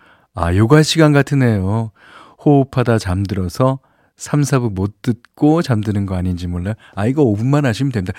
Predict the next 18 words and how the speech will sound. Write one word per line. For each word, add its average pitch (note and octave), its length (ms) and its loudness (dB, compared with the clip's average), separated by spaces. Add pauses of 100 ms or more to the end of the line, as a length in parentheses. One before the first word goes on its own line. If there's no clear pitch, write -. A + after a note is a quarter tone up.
(100)
벌써 - 220 -2
다 C#3 280 -6
하셨어요. C3 680 -4
예, G#2+ 180 -2
이미 A#2 180 -2
다 G#2+ 100 -6
하셨어요. G#2 460 -6 (360)
네. D#2+ 420 -10 (680)
<laughs> F2 560 -10
공육공사 C3+ 720 4
번님이 A2+ 540 0 (1040)
현디 C3+ 260 4
가르쳐주신 B2 720 0 (140)
사 A2+ 520 -2
이 G#2+ 280 -2
사 G#2 220 -2
호흡법. F2+ 640 -8 (560)
어, E2 220 -8